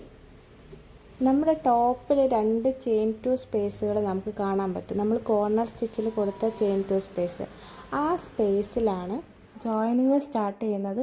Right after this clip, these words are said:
ഡയറക്റ്റ് ആ സ്പേസിലല്ല, ആ സ്പേസിൽ രണ്ട് ചെയിൻ സ്റ്റിച്ചസ് ഉണ്ടാവും. അതിലുള്ള ഫസ്റ്റ് സ്റ്റിച്ച്, അതായത് നമ്മുടെ ഈ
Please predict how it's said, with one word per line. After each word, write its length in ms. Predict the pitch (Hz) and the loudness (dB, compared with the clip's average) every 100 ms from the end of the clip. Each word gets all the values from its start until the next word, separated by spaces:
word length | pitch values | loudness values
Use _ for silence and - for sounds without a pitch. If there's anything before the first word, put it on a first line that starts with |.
| 262 | -2
ഡയറക്റ്റ് 500 | 220 226 240 285 311 | -2 0 0 0 0
ആ 40 | 302 | 0
സ്പേസിലല്ല, 680 | 302 226 214 214 247 220 196 214 | 0 0 0 0 -2 0 0 -2
ആ 80 | 254 | -4
സ്പേസിൽ 440 | - 247 240 - 277 269 | -2 0 0 2 2 4
രണ്ട് 340 | 226 220 233 262 320 - - | 2 0 0 0 -2 -8 -4
ചെയിൻ 240 | 240 233 233 - - | -2 -2 -2 -6 -20
സ്റ്റിച്ചസ് 480 | - 233 - 247 254 | -10 -6 -4 -2 -2
ഉണ്ടാവും. 340 | 214 190 185 254 - | -2 -2 -2 -4 -4
അതിലുള്ള 420 | 233 262 269 233 233 302 - | 0 2 2 2 0 -4 -4
ഫസ്റ്റ് 480 | 247 247 - _ 330 320 | -2 -2 -6 _ -4 -2
സ്റ്റിച്ച്, 400 | - 208 - - - | -4 -6 -6 -8 -4
അതായത് 300 | 214 226 226 320 - - - - | -2 0 -2 -4 -6 -20 -18 -2
നമ്മുടെ 260 | 240 240 | 0 4
ഈ 20 | 285 | 4